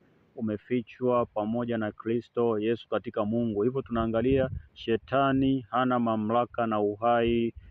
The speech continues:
wa mwanadamu. Hivyo wewe ambaye una hofu, hofu ya kutokufanya biashara, hofu ya kutokuwa na ndoa, hofu ya, ya, ya kutikiswa afya yako, kwamba adui anakutikisa afya,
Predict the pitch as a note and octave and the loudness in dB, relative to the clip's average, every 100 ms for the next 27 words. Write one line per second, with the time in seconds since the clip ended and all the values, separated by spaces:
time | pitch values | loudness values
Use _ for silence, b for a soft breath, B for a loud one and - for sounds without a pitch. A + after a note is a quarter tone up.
0 | - G#2 G#2 G#2 G#2 A2+ A#2 G#2 G2 C3+ | -6 -4 -2 -2 0 0 0 -2 -4 0
1 | C#3 D3 D3 C#3+ - A#2+ A#2+ C3+ C#3 C3 | 2 4 2 2 -2 -2 2 2 2 0
2 | - _ C3 A#2 A2 G#2+ C3+ A#2+ - F#2+ | -4 _ -6 -4 -2 0 0 0 -8 -14
3 | - - - _ b b b - B2+ B2 | -16 -20 -20 _ b b b 0 0 2
4 | C3+ A#2+ A2+ A2+ G#2+ - B2 B2 A#2+ A2+ | 0 0 -2 -4 -2 0 0 0 0 -2
5 | G#2 - A#2 A#2 A#2+ A#2+ A#2 - _ _ | -2 -2 0 2 0 0 -2 -8 _ _
6 | _ _ _ _ - B2+ B2+ - C3 C3 | _ _ _ _ 0 2 2 0 2 2
7 | B2+ B2 A2 A2 G#2+ A2+ A2 - B2 A#2+ | 2 0 0 0 0 -4 -6 -2 0 0
8 | A2+ G#2+ A2 A#2+ A#2+ A#2+ A#2+ A#2+ - _ | 0 0 2 2 2 2 0 -4 -12 _
9 | _ _ _ B2 C3 B2 - C3+ C3 A#2 | _ _ _ 2 2 2 0 2 4 4
10 | G#2+ G#2 - A#2 A2+ G#2+ G#2+ A2 G#2+ A2 | 2 0 -4 0 2 0 0 -2 -4 -6
11 | G#2+ A2 C#3 B2 B2+ A2+ - A2 A#2+ A2+ | -10 -4 -2 0 0 0 0 0 0 0
12 | A#2 B2 A#2+ A#2 - G#2+ A2 B2+ B2+ A#2 | 0 0 0 -2 -4 -6 0 2 2 2
13 | G#2+ G#2 G#2 G#2+ B2 - A2 - A#2 - | -2 -4 -8 -8 -6 -6 -6 -2 -2 -2
14 | G#2 F#2 | -6 -8